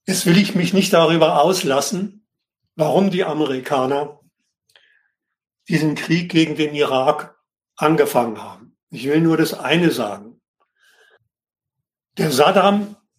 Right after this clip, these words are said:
damals konfrontiert mit erschwindelnden und erlogenen Behauptungen über Waffen, hat sich regional auf der Grundlage seines Ölreichtums Freiheiten herausgenommen,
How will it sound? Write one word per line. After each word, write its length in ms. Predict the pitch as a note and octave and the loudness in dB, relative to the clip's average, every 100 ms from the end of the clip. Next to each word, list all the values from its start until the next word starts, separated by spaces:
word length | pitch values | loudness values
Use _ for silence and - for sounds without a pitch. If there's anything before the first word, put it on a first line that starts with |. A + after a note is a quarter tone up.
| _ | _
damals 420 | - C#3+ C#3+ D3+ - | -2 0 2 0 -2
konfrontiert 800 | D3+ - D#3 C#3 - E3 F3 D3 | -4 -4 -4 -6 -2 -2 -2 -4
mit 180 | D3 | -6
erschwindelnden 920 | - C3 A#2+ - D3 F3 E3+ E3+ C#3+ D3 | -4 -2 -2 -2 0 0 0 -2 -4 -8
und 200 | C3+ E3+ | -8 -4
erlogenen 800 | B2 C3+ D3+ D#3 D3 C#3+ C#3+ - | -2 0 0 0 0 0 -2 -6
Behauptungen 720 | B2 C3+ D3 D#3 D3 D3 C#3 | -2 -2 -2 -2 0 0 -2
über 480 | D3+ B2+ B2 A#2 - | -6 0 0 -2 -8
Waffen, 540 | A#2 C#3 - F#3 - _ _ _ _ _ _ _ _ _ _ _ _ _ _ _ | -2 -2 0 -8 -10 _ _ _ _ _ _ _ _ _ _ _ _ _ _ _
hat 180 | F3 E3+ | -4 -4
sich 320 | - E3 - | -6 -6 -6
regional 1000 | D#3+ D3 B2 D3+ C3+ C3+ F3 D3+ G#2+ - _ _ _ _ | -4 -4 -4 -6 0 2 4 2 0 -6 _ _ _ _
auf 160 | C3 | -16
der 140 | - C#3+ | -4 -4
Grundlage 640 | C3+ E3 F#3 D3+ D3 D3 | 0 0 0 2 2 2
seines 420 | C3 C#3+ C#3 C3+ - | 2 0 0 -6 -8
Ölreichtums 1080 | D3+ E3 C#3 C3 B2+ - A2+ - - - _ _ _ _ _ _ _ _ _ _ | -2 0 0 0 -2 -8 -12 -12 -18 -20 _ _ _ _ _ _ _ _ _ _
Freiheiten 720 | - C#3+ C#3+ F3 E3 D3+ - | -12 -2 0 2 2 -2 -4
herausgenommen, 960 | C#3 C3+ C3+ D3+ - C#3+ C#3+ D3 D3+ | -4 -2 0 -2 -6 -4 -4 -4 -12